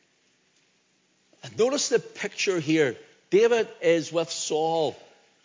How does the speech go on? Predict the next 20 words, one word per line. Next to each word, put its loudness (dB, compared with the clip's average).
before 0
it 0
all 2
goes -2
bad. -6
David 4
doesn't -2
realize 2
how -2
bad -4
it 0
is, 2
but -6
Saul's -6
heart -6
is -10
truly -8
envious -8
of -14
David. -12